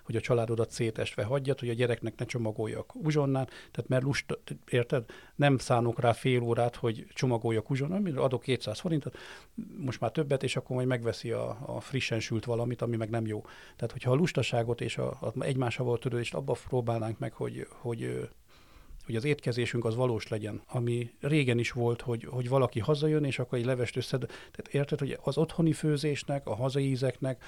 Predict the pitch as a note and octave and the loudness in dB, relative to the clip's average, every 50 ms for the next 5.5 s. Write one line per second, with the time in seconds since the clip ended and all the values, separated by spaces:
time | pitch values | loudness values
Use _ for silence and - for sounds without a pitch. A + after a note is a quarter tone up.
0 | - - - - C3+ A#2 A#2+ B2 - - - A#2+ A#2 B2+ B2+ C#3+ C#3+ C#3+ C#3+ B2 | -20 -20 -10 -6 -4 -2 -2 -2 -4 -4 -6 -6 -4 0 0 2 2 2 2 2
1 | - C#3+ C3+ B2+ C3+ B2+ - - C#3+ C3 C3 C3 C3 C3 C3+ C#3 C3+ C#3 C3+ - | 2 0 0 0 -2 -4 -2 0 0 2 2 2 4 4 4 4 4 4 2 -2
2 | - - - - - - - - - - - - C#3 E3+ G3+ F#3 - - A#2+ A#2 | -6 -16 -18 -20 -20 -20 -20 -20 -20 -10 -6 0 4 4 4 4 4 4 2 2
3 | A#2+ A2+ - - D3+ E3 G#3+ - - - - - - - - - - - C#3+ F3+ | 2 0 0 0 -2 -2 -4 -8 -14 -16 -18 -20 -20 -20 -20 -12 -6 -2 0 2
4 | F3 - - A2+ - - A2+ A#2 A2+ A#2+ E3 - - - - - - - - - | 2 2 2 0 0 0 0 0 0 0 -2 -2 -2 -4 -4 -4 -4 -6 -8 -8
5 | - - C3 - - - - - - | -10 -10 -10 -10 -12 -10 -8 -8 -10